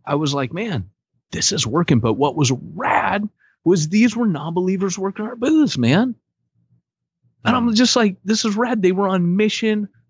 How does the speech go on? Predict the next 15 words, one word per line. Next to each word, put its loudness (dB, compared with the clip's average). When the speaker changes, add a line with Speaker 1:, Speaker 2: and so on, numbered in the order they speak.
Speaker 1:
with 2
us. -4
And -2
that's -2
one 0
of 2
the 2
huge 0
takeaways. -2
There's 2
a, 2
a -4
girl -4
who 2
was 2